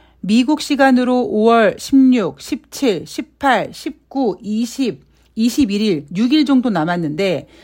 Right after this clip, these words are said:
뉴욕 증시 기준으로는 한 삼 일 정도 부채 한도 협상이 완성되지 않았다는 어떤 그런 불안감을 유지한 채 증시가 움직이지 않겠습니까? 자, 여러분,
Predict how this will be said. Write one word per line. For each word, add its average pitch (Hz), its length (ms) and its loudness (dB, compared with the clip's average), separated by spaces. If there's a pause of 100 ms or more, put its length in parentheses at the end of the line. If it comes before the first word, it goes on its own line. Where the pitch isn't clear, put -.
뉴욕 277 380 0
증시 302 360 2
기준으로는 226 760 -2
한 226 600 2 (200)
삼 381 280 0
일 381 140 0
정도 160 520 0 (1000)
부채 262 280 2
한도 302 300 4
협상이 311 760 4 (920)
완성되지 302 600 4
않았다는 240 420 -2
어떤 208 220 -8
그런 226 320 -4 (100)
불안감을 254 600 4
유지한 220 500 0
채 214 500 0
증시가 180 720 -2
움직이지 208 460 -2
않겠습니까? 165 720 -4 (480)
자, 156 280 -4 (300)
여러분, 180 400 2